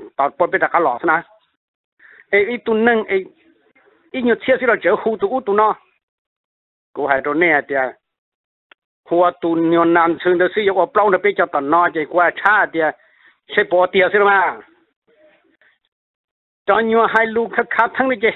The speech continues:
hè, khó thở hè chua thế nào. Nếu một quả gì. Bé tụi thơ nâng qua đâu nè, thì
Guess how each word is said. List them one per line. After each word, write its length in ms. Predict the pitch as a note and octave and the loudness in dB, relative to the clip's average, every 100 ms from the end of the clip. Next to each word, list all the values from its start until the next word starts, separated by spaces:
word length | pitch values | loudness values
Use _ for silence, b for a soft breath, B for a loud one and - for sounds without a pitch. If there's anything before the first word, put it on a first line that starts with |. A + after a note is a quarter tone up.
| - | 0
hè, 420 | G3 F#3 F3+ D3 _ _ | 2 2 2 -2 _ _
khó 320 | - C#4+ D4 - | 0 2 0 -4
thở 220 | - G#3+ A#3 | -4 -2 0
hè 80 | G#3 F#3 - | -2 -4 -2
chua 300 | A#3+ B3 A3+ | 2 2 0
thế 80 | E4+ | -2
nào. 200 | F#4+ C#4 - b b b b _ _ | -4 -6 -14 b b b b _ _
Nếu 140 | C#3 E3 | -4 0
một 160 | F#3+ | 0
quả 220 | C3+ D#3 F3 | 0 0 0
gì. 160 | D#3 A#2 - _ _ _ _ _ _ _ _ - A#2+ | -4 -12 -16 _ _ _ _ _ _ _ _ -18 -4
Bé 120 | F3+ | -2
tụi 140 | F#3 E3 | 0 -2
thơ 140 | F#3 F3+ | -2 2
nâng 320 | F3+ F3 E3+ | 2 2 0
qua 160 | E3+ | 0
đâu 100 | E3 | 2
nè, 320 | E3+ G3 F3 D3+ | 2 2 0 -2
thì 80 | D#3 | -2